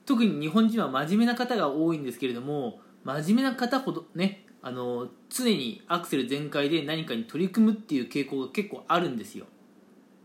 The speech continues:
で、特に真面目な方ほど、えー、まあ、自分のね、疲労に対してしっかりケアができていなくて、あの、まあ、たまりにたまったストレスが爆発してね、うん。まあ、ちょっと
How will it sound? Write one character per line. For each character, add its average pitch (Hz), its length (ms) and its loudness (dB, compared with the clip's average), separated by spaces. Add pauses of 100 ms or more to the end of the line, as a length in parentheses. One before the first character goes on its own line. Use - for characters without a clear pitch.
(220)
で、 262 140 2 (200)
特 349 220 4
に 285 100 2
真 240 220 4
面 247 80 -2
目 247 80 -2
な 247 80 -2
方 254 240 0
ほ 247 160 -2
ど、 320 400 4 (320)
え 131 520 -2
ー、 151 60 -6
ま 139 320 0
あ、 - 40 -18
自 143 200 -6
分 175 160 2
の 175 80 2
ね、 208 300 0 (280)
疲 190 220 0
労 208 140 6
に 196 80 2
対 196 160 0
し - 80 -12
て 107 220 -8 (120)
し - 240 -12
っ - 60 -20
か 226 100 0
り 135 160 0
ケ 202 180 2
ア 180 60 4
が 151 140 0
で 170 100 4
き 175 120 -4
て 190 60 0
い 165 80 4
な 202 120 4
く 202 100 -10
て、 311 440 0 (360)
あ 135 140 -2
の、 113 500 -4 (280)
ま 208 80 4
あ、 190 40 0
た 196 240 0
ま 190 140 4
り 190 80 2
に 175 100 -4
た 165 80 -4
ま 156 80 -4
っ 151 100 -10
た 147 120 -4
ス - 80 -8
ト 175 60 0
レ - 40 0
ス 139 100 -6
が 131 60 -2
爆 135 300 -6
発 135 240 -6
し 120 60 -12
て 143 100 -6
ね、 202 300 0 (120)
う 147 80 -8
ん。 123 300 -6 (400)
ま 165 80 -4
あ、 - 20 -10
ち 180 80 -8
ょ 165 40 -10
っ - 60 -4
と - 20 -18